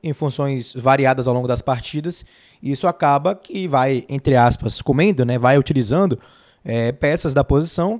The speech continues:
que aí acabam tendo que o Bahia se virar no segundo tempo pra ter ali uma reposição. Então o Ceni, ele tem que se virar nessa questão, tem que contratar, claro, o Bahia, mas também tem que se adaptar ao que ele tem pra poder mudar a trajetória do jogo, né? Acho que ele poderia ter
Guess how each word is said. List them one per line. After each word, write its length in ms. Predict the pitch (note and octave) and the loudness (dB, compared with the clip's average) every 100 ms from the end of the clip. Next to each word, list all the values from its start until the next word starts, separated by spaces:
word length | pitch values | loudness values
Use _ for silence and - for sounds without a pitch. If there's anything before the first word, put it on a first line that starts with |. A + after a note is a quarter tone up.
| - | -10
que 160 | - G3 | -2 0
aí 180 | D#3 | 2
acabam 380 | G3 - D3 F3 | 0 0 -2 -2
tendo 320 | F#3+ D#3 D#3 | -6 -6 -6
que 420 | D#3+ E3+ D#3+ B2+ - _ _ - | -8 -8 -4 -4 -6 _ _ -10
o 80 | |
Bahia 440 | D3+ C#3 B2+ D3+ B2+ _ | 0 2 2 0 -2 _
se 220 | - F3 | -6 -4
virar 320 | F#3 E3+ D3 E3+ | 2 4 6 4
no 80 | |
segundo 260 | D3+ C#3+ C3+ | 0 -2 -4
tempo 200 | C#3 D#3 | -6 -4
pra 120 | F3 | -4
ter 140 | - D#3 | -2 -2
ali 120 | C#3 | 0
uma 60 | |
reposição. 560 | D#3 D#3 F#3 F#3+ E3+ A#2 - _ _ _ - | 0 0 -2 -2 -2 -2 -6 _ _ _ -18
Então 240 | A2+ C3 | -6 -4
o 40 | C#3+ | -4
Ceni, 220 | - C3+ | -6 -6
ele 120 | D3+ | -6
tem 160 | D3 D#3 | -6 -8
que 240 | F3 D#3+ | -6 -6
se 160 | - D#3+ | -4 -2
virar 260 | E3+ C#3+ | 0 2
nessa 220 | C#3+ C#3 | 0 -2
questão, 640 | C3+ A#2+ - A#2+ C#3 G3 G#3+ - - | -4 -6 -6 -4 -2 -4 -6 -14 -10
tem 100 | C3+ | -10
que 80 | |
contratar, 520 | - C#3 C3 A#2+ C3 C3 | -6 -4 -4 -2 -2 -2
claro, 320 | B2+ B2+ C3 | -2 0 0
o 20 | |
Bahia, 320 | A#2+ A2 D3+ | -2 -2 -2
mas 380 | D#3+ D#3 D#3 - _ _ _ - | 0 -2 -2 -10 _ _ _ -4
também 220 | C#3+ C3 | -2 0
tem 100 | D#3 | -2
que 60 | |
se 80 | D#3 | -2
adaptar 240 | D3+ C#3+ D3+ | -2 2 0
ao 80 | |
que 80 | D3+ | 2
ele 100 | E3+ | -2
tem 200 | E3+ D#3 | -2 -4
pra 100 | E3 | -4
poder 300 | F3 E3 G3 | -4 0 0
mudar 300 | G3+ B3 E3+ | 0 2 2
a 20 | |
trajetória 320 | F3 G3 F#3 F#3+ | 2 0 0 0
do 80 | |
jogo, 320 | A3+ G#3 D#3 C3 | 2 2 2 0
né? 100 | A#2+ | 0
Acho 180 | C3+ | -2
que 80 | - | -2
ele 80 | F3 | 0
poderia 360 | - F3+ E3 F3 | 0 0 0 2
ter 280 | G3+ G3+ | 2 2